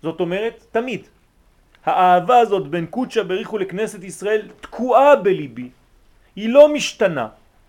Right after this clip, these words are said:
היא לא זזה, היא לא מתחלפת, ואוי ואבוי למי שינסה להיכנס ביני, כנסת ישראל, לבין דודי קודשא בריך הוא. כלומר,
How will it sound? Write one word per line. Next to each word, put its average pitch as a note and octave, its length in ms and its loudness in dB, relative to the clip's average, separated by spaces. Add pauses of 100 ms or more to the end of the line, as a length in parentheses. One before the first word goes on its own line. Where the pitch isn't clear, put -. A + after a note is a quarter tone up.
(180)
היא G#3+ 220 -4
לא C#4+ 200 10
זזה, D#3 520 -2 (280)
היא G#3 120 -4
לא C#4+ 180 4
מתחלפת, F#3 840 -6 (340)
ואוי G#3+ 460 0
ואבוי G#3+ 440 2
למי G3 260 -4
שינסה G3 920 -4
להיכנס E3+ 880 -8 (180)
ביני, C#3 720 -4
כנסת G3 340 -12
ישראל, B3 380 -8 (440)
לבין D3 480 -4
דודי C3+ 480 -10 (340)
קודשא C3 280 -10
בריך F#2+ 300 -12
הוא. - 80 -20 (3000)
כלומר, A3+ 440 0